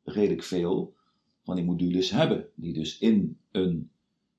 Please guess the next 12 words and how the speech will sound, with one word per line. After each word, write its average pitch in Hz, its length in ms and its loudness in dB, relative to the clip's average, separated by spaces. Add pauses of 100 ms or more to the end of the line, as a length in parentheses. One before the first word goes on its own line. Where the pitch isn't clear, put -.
(380)
deel 104 680 2
van 87 280 -4
die 80 220 0
differentiatie 76 720 -4
zitten, 90 320 -2
waarbij 78 280 0
die 78 180 -4
overlappen, 71 840 -2
eh, 50 380 -6
er - 100 -10
soms 73 280 -4
zijn, 95 440 0